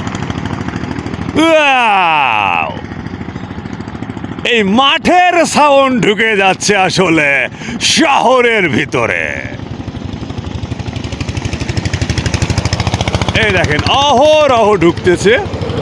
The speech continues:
এদের কোনো লাইসেন্স নাই, লাইসেন্সবিহীন গাড়ি। আসলে হাই রোডে, হাই রোডে যাদের দায়িত্বে থাকার কথা, আহ, এখানে কোনো ডিউটিরত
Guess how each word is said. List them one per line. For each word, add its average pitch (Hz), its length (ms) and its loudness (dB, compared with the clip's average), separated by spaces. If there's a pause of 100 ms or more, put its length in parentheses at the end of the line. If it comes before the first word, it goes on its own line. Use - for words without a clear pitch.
এদের 175 320 0
কোনো 147 280 2
লাইসেন্স 196 760 2
নাই, 180 320 2
লাইসেন্সবিহীন 160 880 2
গাড়ি। 147 340 2 (520)
আসলে 202 460 2
হাই 247 480 2
রোডে, 190 460 2 (600)
হাই 302 200 2
রোডে 269 280 4
যাদের 208 340 0
দায়িত্বে 175 360 -2
থাকার 160 320 -2
কথা, 139 240 0
আহ, 110 1040 -2
এখানে 143 320 -2
কোনো 143 260 2
ডিউটিরত 151 680 2